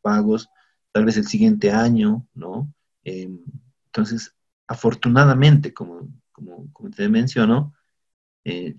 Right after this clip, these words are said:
no se ha dado en este tiempo de pandemia, ¿no? No se ha dado ese tipo de incumplimientos,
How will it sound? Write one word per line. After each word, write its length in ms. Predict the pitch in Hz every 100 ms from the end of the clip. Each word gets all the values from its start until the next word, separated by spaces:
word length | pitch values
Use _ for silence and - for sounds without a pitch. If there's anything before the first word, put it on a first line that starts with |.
| _
no 300 | 104 117 123
se 160 | -
ha 80 | 107
dado 480 | 104 123 131 101 73 -
en 100 | 95
este 220 | - -
tiempo 380 | - 101 69 85
de 100 | 73
pandemia, 420 | 73 67 - _ _ _ -
¿no? 120 | -
No 160 | 98
se 120 | 104 95
ha 40 |
dado 280 | 101 120 113
ese 160 | -
tipo 200 | - 73
de 80 | 78
incumplimientos, 720 | 71 - 147 143 69 _ _